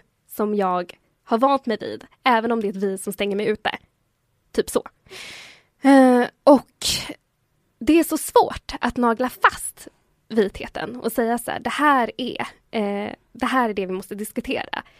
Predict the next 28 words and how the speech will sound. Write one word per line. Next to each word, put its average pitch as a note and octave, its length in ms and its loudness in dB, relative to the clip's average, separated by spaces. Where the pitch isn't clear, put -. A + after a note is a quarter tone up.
Det A#3 80 -2
är A3 40 0
den A#3 60 -4
här C4+ 200 0
utgångspunkten G#3+ 680 -6
som - 120 -12
vi G3 80 -4
måste G3+ 380 -6
ifrågasätta." A#3 800 -6
Och - 200 0
i F#4 200 6
den F#4 380 2
diskussionen, G#3+ 720 -6
exempelvis, - 540 -8
så D4 60 4
handlar C4 280 0
det A#3+ 60 -2
ju A#3+ 60 0
mer D#4+ 380 2
och C#4 80 -2
mer A3 460 -4
om A3 420 0
personen C4 600 0
man A3 120 -2
lyfter A3+ 220 -4
som A3 120 -6
ett A3+ 80 -6
exempel - 560 -2